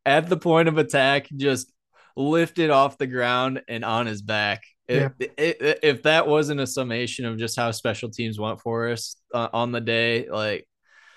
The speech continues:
Speaker 1: it, it's, it's tough. And, and, and I, I think a common theme, right? And, and there's a question later on kinda that, that touches on this, but so many of these things, they seem insignificant,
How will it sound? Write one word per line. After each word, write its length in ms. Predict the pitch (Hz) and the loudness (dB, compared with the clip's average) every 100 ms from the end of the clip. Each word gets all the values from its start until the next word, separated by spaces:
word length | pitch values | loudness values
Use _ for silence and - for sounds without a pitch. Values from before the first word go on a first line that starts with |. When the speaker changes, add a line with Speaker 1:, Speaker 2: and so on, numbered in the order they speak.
| _ _ - | _ _ 0
Speaker 1:
it, 200 | 143 147 | 2 4
it's, 300 | 156 185 - _ - | 2 2 -6 _ -6
it's 240 | 135 - | -4 -4
tough. 300 | - 180 180 127 | 2 4 4 0
And, 280 | 113 113 | -4 -6
and, 380 | - 127 120 117 - _ - - _ _ - | -4 -4 -4 -8 -12 _ -14 -14 _ _ 0
and 360 | 151 - 156 | 2 2 2
I, 140 | 185 - | 2 2
I 140 | 156 | 2
think 260 | 160 262 285 | 2 2 4
a 60 | - | 2
common 400 | 165 170 160 123 | 4 4 2 -4
theme, 360 | 143 143 131 120 | -4 -2 -2 0
right? 340 | 117 123 139 | 2 2 0
And, 260 | 127 120 117 | -4 -10 -8
and 380 | 117 113 110 123 _ _ - | -6 -4 -6 -8 _ _ 0
there's 160 | 143 139 | 2 2
a 80 | |
question 480 | 127 139 139 - 131 | 0 2 2 0 -2
later 380 | 117 117 113 110 | 0 0 0 0
on 560 | 113 113 110 110 110 110 _ _ _ _ _ _ _ _ _ _ - | 0 0 0 -2 -6 -10 _ _ _ _ _ _ _ _ _ _ -4
kinda 420 | 147 139 127 120 | 0 2 2 2
that, 280 | 117 117 113 | 2 2 2
that 240 | 113 113 92 | 0 -2 -2
touches 340 | 127 127 113 | -6 -4 -2
on 200 | 110 104 | -2 0
this, 200 | 110 107 | -4 -6
but 220 | - 110 | -6 -6
so 300 | - - 190 | -4 2 4
many 280 | 196 185 147 | 4 4 2
of 80 | 127 | 0
these 240 | 117 110 | -2 -4
things, 260 | 120 123 123 | -6 -6 -4
they 140 | 104 | -4
seem 340 | 98 120 123 101 | -4 -6 -6 -4
insignificant, 840 | 107 120 101 101 120 113 131 | -6 -6 -6 -8 -8 -4 -4